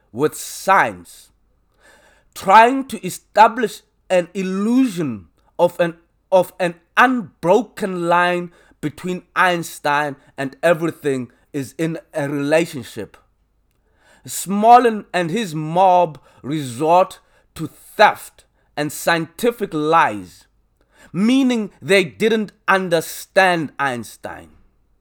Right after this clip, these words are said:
Everything is in a relationship includes life.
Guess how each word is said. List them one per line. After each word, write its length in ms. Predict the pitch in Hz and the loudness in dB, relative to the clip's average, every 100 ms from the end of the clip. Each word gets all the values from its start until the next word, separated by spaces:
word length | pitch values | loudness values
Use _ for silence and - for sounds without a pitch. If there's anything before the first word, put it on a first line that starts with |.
| _ _ _ _ _ _ _ | _ _ _ _ _ _ _
Everything 800 | 208 233 220 240 - 202 190 170 _ - | 4 4 4 -4 -2 -4 -2 -6 _ -8
is 240 | 156 143 - - | -8 -8 -12 -2
in 380 | 196 190 190 _ - | 0 0 -4 _ -2
a 160 | 160 | -2
relationship 960 | 151 156 170 185 - 170 143 - 135 131 _ - | 0 0 0 -2 -6 -8 -8 -6 -6 -8 _ -6
includes 920 | 175 165 160 - 226 220 185 135 101 _ _ | -4 -4 -8 -8 -6 -6 -8 -12 -16 _ _
life. 880 | 101 151 190 214 104 90 - - | -8 -2 0 0 -2 -10 -20 -20